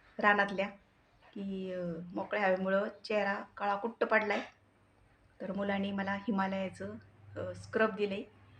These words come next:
की, "मम्मी, ते लाव, जरा तरी बरी दिसशील." Vaseline-चा बघा एवढा मोठा डब्बा.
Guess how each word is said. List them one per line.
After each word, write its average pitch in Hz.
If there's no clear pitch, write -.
की, -
"मम्मी, 208
ते 214
लाव, 208
जरा 196
तरी 214
बरी 208
दिसशील." 196
Vaseline-चा 196
बघा 196
एवढा 196
मोठा 190
डब्बा. 180